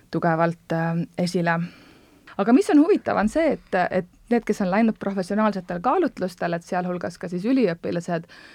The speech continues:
et nende puhul me täheldasime, et, et pigem ikkagi tullakse tagasi või soov tagasi pöörduda on, mis nagu toetab ka sellist, äh, ideed ajude ringlusest või et, äh, et tõesti minnakse välismaale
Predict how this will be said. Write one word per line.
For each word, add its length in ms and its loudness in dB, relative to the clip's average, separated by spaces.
et 160 -4
nende 260 6
puhul 240 -2
me 140 -2
täheldasime, 720 0
et, 160 -8
et 100 -4
pigem 360 2
ikkagi 240 -6
tullakse 420 0
tagasi 400 -2
või 80 -2
soov 240 0
tagasi 320 -4
pöörduda 360 0
on, 380 6
mis 280 0
nagu 540 0
toetab 440 0
ka 140 0
sellist, 500 -2
äh, 220 2
ideed 400 4
ajude 280 6
ringlusest 720 -2
või 220 0
et, 320 -6
äh, 400 0
et 200 -4
tõesti 260 2
minnakse 360 2
välismaale 560 2